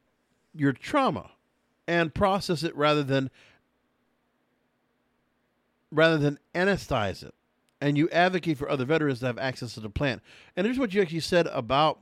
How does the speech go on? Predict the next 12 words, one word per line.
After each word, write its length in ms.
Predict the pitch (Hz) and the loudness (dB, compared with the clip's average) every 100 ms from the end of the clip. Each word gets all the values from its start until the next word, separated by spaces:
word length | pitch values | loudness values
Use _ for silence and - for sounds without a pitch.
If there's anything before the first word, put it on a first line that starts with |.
| - _ _ - | -14 _ _ -4
that 260 | 135 131 - | -2 -2 -2
point. 400 | 175 165 113 - | -2 -2 -2 -4
Quote, 380 | - 147 - - - - _ _ | 2 2 2 -6 -20 -20 _ _
"I 100 | 165 | 4
knew 340 | 185 262 285 220 | 6 8 8 6
that 180 | 156 151 | 4 4
I 100 | 156 | 8
was 260 | 170 160 | 8 8
not 300 | 165 160 156 | 4 4 4
the 80 | 151 | 2
only 260 | 143 139 127 | 4 4 4
one. 380 | 117 107 82 | 2 2 0